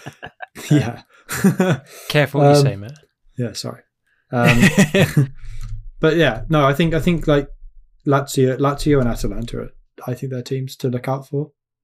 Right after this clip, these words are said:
Speaker 1: 'cause they've got very, very good attacking. As we saw last year, they went, they did go quite far. I, I, I really wanted them to go far, um, 'cause they, they, they were playing quite nice football and,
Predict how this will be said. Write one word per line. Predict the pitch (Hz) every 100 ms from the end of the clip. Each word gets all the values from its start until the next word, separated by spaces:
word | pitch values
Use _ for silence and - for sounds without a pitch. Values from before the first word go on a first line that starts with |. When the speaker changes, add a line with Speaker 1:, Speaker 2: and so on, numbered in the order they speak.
| _ _ _ -
Speaker 1:
'cause | 131
they've | 131 135
got | 147 127
very, | 131 123 117 _ -
very | 120 113
good | 110
attacking. | - 113 - 123 127 147
As | 147
we | 160
saw | - 139
last | 123 127 -
year, | 101 104
they | 117
went, | 123 123
they | 127
did | 127 135
go | 135 120
quite | - 117 -
far. | 110 120 - - 135
I, | 135
I, | 139 143
I | 135 143 147
really | 156 160
wanted | 156 147
them | 135 131
to | 135
go | 127
far, | 120 123 107 113 - _ _ _ _ _ _ _ -
um, | 117 110 110 -
'cause | 139 120 117 -
they, | 123 120
they, | 120 123
they | 120
were | 120
playing | 120 123 113
quite | 117 113
nice | 120 117
football | - 117 123 120 120 113
and, | 117